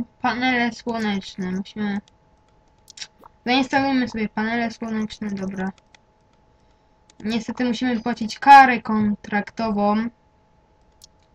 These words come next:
Musimy coraz... Yy, gorzej u nas z gotówką. <clears throat> Na początku filmiku, no,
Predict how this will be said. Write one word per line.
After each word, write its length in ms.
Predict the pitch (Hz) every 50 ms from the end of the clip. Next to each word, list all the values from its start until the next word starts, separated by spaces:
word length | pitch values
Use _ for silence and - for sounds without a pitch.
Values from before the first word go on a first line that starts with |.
| _ _ _ _
Musimy 260 | _ - 233 220 - - _ _ _ _ _ - -
coraz... 440 | - 262 254 254 247 - - - - _ _ _ _ _ - - _ _ _ _ _ _ _ _ _ _ _ _ -
Yy, 680 | 214 214 208 208 208 208 202 202 202 202 196 196 202 - - - - - - - _ _ _ - - _ - - -
gorzej 460 | 214 240 262 254 262 262 254 247 233
u 60 | 233
nas 200 | 240 233 226 220
z 280 | - - - - - -
gotówką. 680 | - 220 - - 233 214 - - - 196 190 196 202 214 - - - - - - - _ - - - - _ _ _ _ _ - - _ _ _ _ _ _ - - - - - _ _ - - - - _ _ _ _ _ - - - _ - - _ - - - - - _ _ _ - - - - _ _ _ _ - - - - -
<clears throat> 240 | - 247 254 277 269
Na 120 | 262 262
początku 500 | 262 277 262 - 285 285 277 254 - 262
filmiku, 480 | - 269 262 254 247 247 240 - - 233
no, 340 | 220 220 214 208 202 202